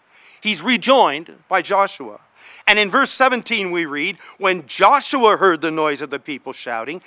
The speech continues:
he said to Moses, 'There's the sound of war in the camp.'" Clearly, Joshua was confused. He didn't know what to compare it with. He'd never heard anything like this from the, the courts and, and from the people of Israel.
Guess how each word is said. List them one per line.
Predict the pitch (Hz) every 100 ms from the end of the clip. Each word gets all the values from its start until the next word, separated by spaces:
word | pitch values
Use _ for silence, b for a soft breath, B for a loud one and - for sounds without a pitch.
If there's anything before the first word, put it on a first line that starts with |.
| B B
he | 277
said | - 190 160
to | 127
Moses, | 123 127 - - - B B B _
'There's | 120 196 214 208 -
the | 202
sound | - - 202 202 196
of | 190
war | 160 147 180 208 196 160 139
in | 143
the | 135
camp.'" | - 143 117 95 _ _ _ _ _ _ _ _ _ _ _ _ _ _ _
Clearly, | - 262 190
Joshua | 147 175 139 180
was | 156
confused. | - 196 - 285 311 - _ _ b b b b
He | -
didn't | 233 208
know | 185
what | 180
to | -
compare | 208 - 262 294
it | 277
with. | 214
He'd | 220 175
never | 175 180
heard | 185 320
anything | 262 240 - 226
like | 190 180 160
this | 185 156
from | 180 160
the, | 139 B B
the | 175
courts | - 220 175 143 -
and, | 143 127 B B
and | 175
from | 202 170
the | 165
people | 208 196 175 156
of | 156
Israel. | 165 147 - 135